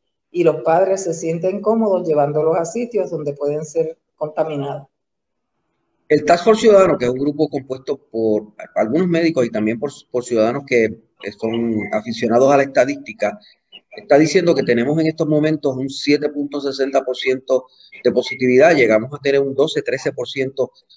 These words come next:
Speaker 2: de positividad. ¿Este número será correcto? ¿Habremos bajado a ese?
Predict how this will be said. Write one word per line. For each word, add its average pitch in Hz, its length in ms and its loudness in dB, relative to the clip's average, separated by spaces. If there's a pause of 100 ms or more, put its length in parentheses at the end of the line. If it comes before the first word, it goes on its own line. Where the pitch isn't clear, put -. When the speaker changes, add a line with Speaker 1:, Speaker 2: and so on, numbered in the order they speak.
(120)
Speaker 2:
de 123 80 2
positividad. 131 560 2
¿Este 160 180 0
número 190 240 4
será 202 220 0
correcto? 208 400 -2 (160)
¿Habremos 113 400 -4 (220)
bajado 123 680 2
a 107 100 4
ese? 120 320 -6